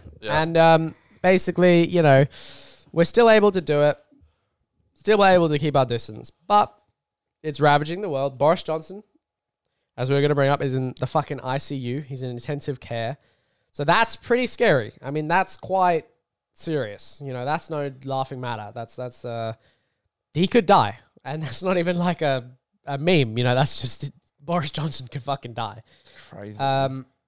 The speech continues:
Speaker 2: so a world leader dying would be a pretty hectic outcome from this. Uh,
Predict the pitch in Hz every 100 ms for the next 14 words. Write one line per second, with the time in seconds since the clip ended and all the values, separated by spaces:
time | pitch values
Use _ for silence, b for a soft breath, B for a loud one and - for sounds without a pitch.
0 | _ _ - - 160 147 156 190 208 180
1 | 180 151 135 139 156 160 160 135 127 123
2 | 120 147 143 151 151 147 160 151 - 151
3 | 147 - 170 170 175 175 180 - - b
4 | b b b - 151 143 143 135 131 131